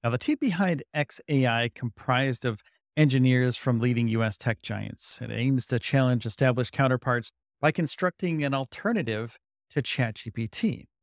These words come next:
Now, Musk, C E O of SpaceX, Tesla, and Twitter, has long expressed his concerns about the unregulated development of A I and its potential for civilizational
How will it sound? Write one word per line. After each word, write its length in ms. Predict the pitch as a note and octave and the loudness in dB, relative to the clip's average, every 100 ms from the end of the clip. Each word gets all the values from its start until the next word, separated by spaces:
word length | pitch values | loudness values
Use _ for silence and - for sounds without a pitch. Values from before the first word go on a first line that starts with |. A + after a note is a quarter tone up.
| - | -2
Now, 80 | A#2 | 4
Musk, 420 | E3 A#3 - - | 4 4 -2 -8
C 240 | - C3 | -6 -6
E 180 | A#2+ A#2 | -2 -2
O 80 | A2 | -2
of 80 | G2 | -2
SpaceX, 640 | - C#3+ B2 C3+ A#2 - | 0 2 2 0 0 -4
Tesla, 560 | - C3 - B2 A#2+ A#2 | 0 0 0 0 0 0
and 160 | G#2+ G2 | -2 -2
Twitter, 460 | - G3 C3 C3 - _ _ _ | 0 4 4 2 -6 _ _ _
has 340 | C#3+ C#3+ B2 | 2 2 0
long 240 | B2 B2+ | 2 2
expressed 600 | C#3 B2+ - B2+ B2 - | 2 -2 -2 -2 -2 -2
his 180 | C3 A#2+ | -6 -4
concerns 560 | - B2 - A2 A2+ G#2+ | -4 -4 -2 -2 -2 -4
about 260 | G#2+ A2 | -4 -4
the 140 | - - | -4 -2
unregulated 840 | F#3 F#3 E3 D#3 D3+ D3+ D3 C#3 - _ _ | 0 0 -2 -4 -2 -2 -2 -4 -8 _ _
development 520 | B2 G#2+ B2 B2+ B2 A#2 | 0 4 6 6 4 2
of 120 | G#2+ | 2
A 200 | G#2+ G#2+ | 2 2
I 300 | G#2 G#2+ - | 0 -2 -2
and 140 | A#2+ A2 | 0 0
its 120 | - | -2
potential 520 | - - A2+ - G#2 | -6 -2 -2 -2 -6
for 340 | - A2 G#2 - _ _ | -4 -4 -4 -6 _ _
civilizational 1120 | - D3+ C3+ B2+ A#2 - A2+ - A#2 A2 | 0 2 4 2 2 2 0 0 -2 0